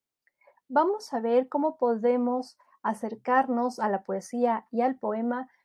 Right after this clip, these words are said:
desde una perspectiva un poco diferente. Te voy a proponer una serie de ejercicios que te van a ayudar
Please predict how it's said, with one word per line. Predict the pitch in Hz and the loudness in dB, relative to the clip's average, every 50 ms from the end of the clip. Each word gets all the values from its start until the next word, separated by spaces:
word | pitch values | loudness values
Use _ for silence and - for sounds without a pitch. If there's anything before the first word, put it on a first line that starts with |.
| _ _ - | _ _ -6
desde | 208 214 220 214 226 233 | -4 -4 -2 -2 -2 0
una | 240 247 247 247 240 | 0 0 0 0 -2
perspectiva | - 214 - - - 196 196 _ 214 226 226 220 220 208 - _ _ | -4 -8 -10 -10 -12 -12 -8 _ -2 4 4 4 4 4 0 _ _
un | - 262 240 | -4 -4 0
poco | - 247 233 - 240 233 | 2 2 2 2 2 0
diferente. | 220 220 208 - 208 202 196 202 190 185 - _ _ _ _ _ _ _ _ _ _ _ _ _ _ _ _ _ | 0 -2 -4 -4 -4 -4 -4 -6 -8 -12 -16 _ _ _ _ _ _ _ _ _ _ _ _ _ _ _ _ _
Te | - 277 | 4 4
voy | 285 311 349 381 | 6 6 6 4
a | 392 | 4
proponer | - 269 240 233 - 220 226 233 233 | 2 0 0 0 0 0 0 2 2
una | 240 240 247 247 247 | 2 2 2 2 0
serie | 247 254 233 233 247 | 0 2 4 6 6
de | 240 220 | 6 4
ejercicios | 214 208 208 196 - - 233 214 214 - 254 302 349 - - _ _ _ _ _ _ | 0 -4 -8 -10 -8 -8 -10 -8 -2 0 0 0 0 -2 -8 _ _ _ _ _ _
que | - 214 | -8 -6
te | 208 208 226 | -4 -4 -2
van | 220 226 233 247 262 | 0 0 0 0 0
a | |
ayudar | 277 269 240 220 214 208 214 247 262 - | 0 -2 -2 2 4 6 6 6 4 0